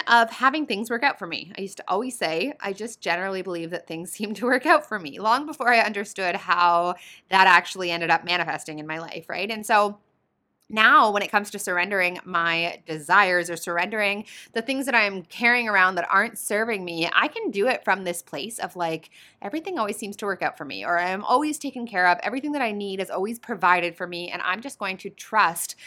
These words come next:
that this is gonna unfold for me in the best way possible, right? And, uh, one of the things that I quoted in my last episode was a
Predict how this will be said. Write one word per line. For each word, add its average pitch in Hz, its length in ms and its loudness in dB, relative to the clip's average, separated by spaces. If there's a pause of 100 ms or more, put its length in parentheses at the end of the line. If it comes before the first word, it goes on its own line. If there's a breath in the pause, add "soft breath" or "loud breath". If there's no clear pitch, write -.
(300 loud breath)
that 214 220 -2
this 240 200 0
is 320 120 -6
gonna 311 180 -2
unfold 247 560 -2
for 247 100 -4
me 190 240 -6 (100)
in 208 140 -6
the 202 140 -6 (120)
best 170 440 -6
way 165 480 -4 (120)
possible, 156 680 -4
right? 190 340 2
And, 185 340 -4
uh, 180 180 6
one 202 160 0
of 262 80 0
the 254 60 -8
things 220 220 -8
that 208 80 -2
I 175 60 0
quoted 175 400 -2
in 165 140 -10
my 160 120 -8
last 208 300 -2
episode 233 400 0 (460 loud breath)
was 220 680 8
a 196 600 2